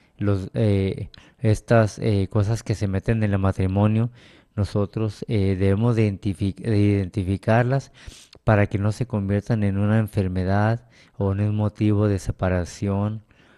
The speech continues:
o de divorcio o de pleitos o de golpes o de insultos o de descuidos, ¿verdad? Eh, nosotros, eh, en el caminar del matrimonio,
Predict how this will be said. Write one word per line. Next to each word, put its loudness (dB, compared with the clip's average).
o 0
de 0
divorcio 0
o 0
de 0
pleitos 0
o -2
de -2
golpes -2
o 0
de -2
insultos -4
o -2
de 0
descuidos, 0
¿verdad? 0
Eh, -4
nosotros, -2
eh, -2
en 2
el 0
caminar 2
del 2
matrimonio, -2